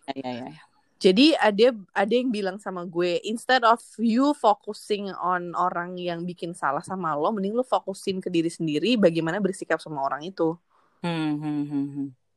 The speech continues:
Speaker 2: Gitu. Jadi ya mungkin itu bisa dibantu dengan lihat dari perspek-, dari perspektif berbagai sisi kan.
Speaker 1: Iya, iya, iya. Setuju sih.
Speaker 2: Gitu.
Speaker 1: Wow. <laughs> What have we done, Nat?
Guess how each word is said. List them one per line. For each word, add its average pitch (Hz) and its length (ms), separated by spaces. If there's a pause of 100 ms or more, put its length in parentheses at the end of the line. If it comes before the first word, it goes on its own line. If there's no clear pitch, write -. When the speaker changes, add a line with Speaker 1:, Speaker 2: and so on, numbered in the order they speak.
Speaker 2:
Gitu. 151 400
Jadi 151 160
ya 170 160
mungkin 226 320
itu 277 160
bisa 214 240
dibantu 180 800
dengan 170 320
lihat 190 320
dari 175 400
perspek-, 175 480
dari 175 320
perspektif 170 480
berbagai 165 400
sisi 208 400
kan. - 240 (480)
Speaker 1:
Iya, 156 240
iya, 139 140 (100)
iya. 131 80 (160)
Setuju 160 480
sih. - 160 (1040)
Speaker 2:
Gitu. 160 540 (800)
Speaker 1:
Wow. 151 560 (480)
<laughs> - 1200
What 277 160
have 302 240
we 294 160
done, 262 400
Nat? 285 160